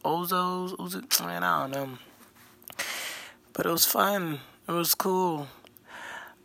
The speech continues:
Um, I hope your summer's been well. It looks like you've been doing your thing.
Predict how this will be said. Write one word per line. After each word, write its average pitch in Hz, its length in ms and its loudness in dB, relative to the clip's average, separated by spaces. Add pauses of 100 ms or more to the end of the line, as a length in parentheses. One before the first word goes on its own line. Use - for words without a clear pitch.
(120)
Um, 151 600 0 (800)
I 151 160 0
hope - 260 -2
your 180 120 2
summer's 151 340 2
been 143 260 0
well. 143 160 4
It 143 40 0
looks 143 260 0
like 151 220 -2
you've 165 100 -8
been 147 160 -4
doing 151 260 -4
your 143 100 -4
thing. 165 520 -2